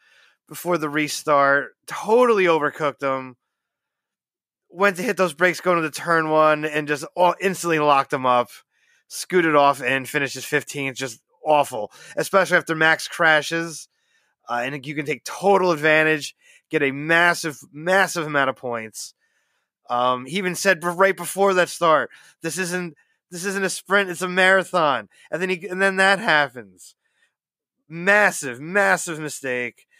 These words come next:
Massive chance to take advantage. Massive losers for Mercedes. We're gonna give Max Verstappen a loser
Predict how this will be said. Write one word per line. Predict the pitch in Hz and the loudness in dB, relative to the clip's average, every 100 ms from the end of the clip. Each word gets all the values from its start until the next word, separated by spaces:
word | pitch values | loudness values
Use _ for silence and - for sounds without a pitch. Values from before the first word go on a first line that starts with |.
| _ _ _ | _ _ _
Massive | 147 175 185 170 180 | -2 2 2 0 0
chance | 180 151 | 0 0
to | 127 | -2
take | 151 135 | -4 -2
advantage. | 127 131 127 127 123 - _ _ _ _ _ _ _ _ - | -2 0 0 0 -4 -8 _ _ _ _ _ _ _ _ -8
Massive | 147 165 156 147 135 | 0 0 0 -4 -2
losers | 147 127 123 107 - _ _ _ _ | -2 -2 -8 -10 -18 _ _ _ _
for | - 139 | -8 -6
Mercedes. | 127 120 131 113 90 73 - - _ _ _ _ _ _ _ _ _ _ _ _ _ _ _ _ _ _ _ _ _ _ _ _ _ _ _ _ _ | -4 -6 -8 -8 -12 -20 -20 -20 _ _ _ _ _ _ _ _ _ _ _ _ _ _ _ _ _ _ _ _ _ _ _ _ _ _ _ _ _
We're | 143 | -6
gonna | 170 | -4
give | 175 170 | -2 2
Max | 185 185 | 2 2
Verstappen | 170 175 190 190 196 | -2 0 2 2 0
a | |
loser | 196 190 180 185 185 175 | 2 2 2 2 2 0